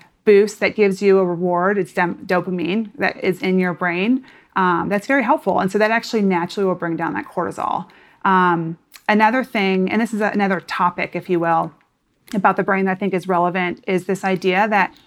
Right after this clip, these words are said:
we are wired for social connection. Um, and it, it, it's also a very basic need. There's a, there's a,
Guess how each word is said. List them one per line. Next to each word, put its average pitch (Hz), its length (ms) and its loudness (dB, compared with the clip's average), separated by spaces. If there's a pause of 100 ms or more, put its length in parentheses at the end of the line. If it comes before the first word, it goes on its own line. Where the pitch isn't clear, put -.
we 208 220 0
are 214 160 0
wired 190 560 0 (140)
for 190 120 -2
social 185 440 -4
connection. 277 640 -2 (560)
Um, 190 560 4 (100)
and 208 560 2 (500)
it, - 200 -8
it, - 320 -10
it's 247 160 0
also 285 320 4
a 254 40 2
very 190 200 2
basic 175 420 -4
need. 185 240 -4
There's 214 300 0
a, 190 440 2
there's 202 220 0
a, 190 320 0